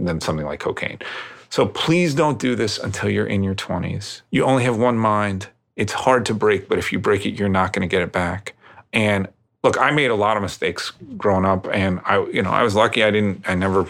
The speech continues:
you know, <laughs> never got arrested, never, but, but, you know, you can't, you can't know. So be careful. And don't let your friends tell you what to do. I mean, the, the number one thing,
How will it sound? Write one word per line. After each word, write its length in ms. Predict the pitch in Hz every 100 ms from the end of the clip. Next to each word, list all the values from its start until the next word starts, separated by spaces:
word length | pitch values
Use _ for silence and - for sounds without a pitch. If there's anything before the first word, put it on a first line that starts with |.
| -
you 80 |
know, 80 | 78 -
<laughs> 60 | -
never 140 | 80
got 120 | 76 80
arrested, 420 | 87 101 - 92
never, 300 | 90 95 98
but, 220 | 117 - - - -
but, 260 | - 110 - -
you 180 | 156
know, 400 | 143 120 120 - - -
you 500 | - 110 113 107 107 -
can't, 720 | - 131 131 117 113 - - _ _ _ _ -
you 100 | 135
can't 300 | - 156 151
know. 320 | 135 113 - _ _ _ _ _ _ _
So 180 | - 143
be 140 | 143
careful. 540 | 170 151 151 - - - -
And 120 | 143
don't 200 | 143 220
let 100 | 190
your 140 | 180 135
friends 500 | - 98 92 92 -
tell 180 | - 95
you 100 | 95
what 140 | -
to 100 | -
do. 260 | - - - - -
I 20 |
mean, 140 | - 165
the, 100 | 185
the 160 | 180
number 260 | 196 254 330
one 160 | 269 208
thing, 160 | 208